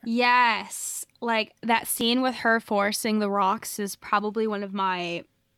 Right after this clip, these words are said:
favorite scenes of that whole movie. The music, too, oh, it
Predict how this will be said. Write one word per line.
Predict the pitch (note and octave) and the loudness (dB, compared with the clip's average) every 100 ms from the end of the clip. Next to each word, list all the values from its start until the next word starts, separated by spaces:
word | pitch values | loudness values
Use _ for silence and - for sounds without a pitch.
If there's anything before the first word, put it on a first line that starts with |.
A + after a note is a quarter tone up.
| _ | _
favorite | - - - G#3+ G#3+ G#3 | -20 -12 -2 -2 0 -4
scenes | - G3+ F#3+ G3 G3+ | -6 -6 -6 -6 -8
of | F#3+ | -8
that | - | -8
whole | - - G3 G3 | -10 -2 0 2
movie. | G3 G3 F3+ F3 F3+ - _ _ _ _ _ _ _ _ _ _ _ _ _ _ _ _ | 4 2 2 0 -2 -6 _ _ _ _ _ _ _ _ _ _ _ _ _ _ _ _
The | A3 | -4
music, | G#3+ G#3 G#3+ G#3 | -2 -2 -6 -10
too, | - G3+ G#3 A3 | -10 -6 -6 -6
oh, | G3+ - | -10 -12
it | - | -16